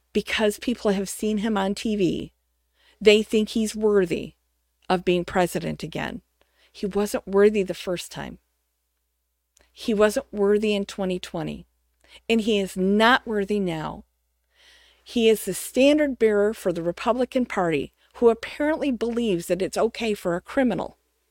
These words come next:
to lead this nation right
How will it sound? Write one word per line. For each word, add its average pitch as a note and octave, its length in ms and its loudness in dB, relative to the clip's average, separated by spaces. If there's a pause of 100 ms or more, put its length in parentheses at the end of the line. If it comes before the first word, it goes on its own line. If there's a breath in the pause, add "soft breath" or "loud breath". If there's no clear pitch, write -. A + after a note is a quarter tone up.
(880)
to B3+ 120 2
lead C4+ 360 2
this B3+ 220 -6
nation A#3 520 -4 (460)
right A3+ 440 2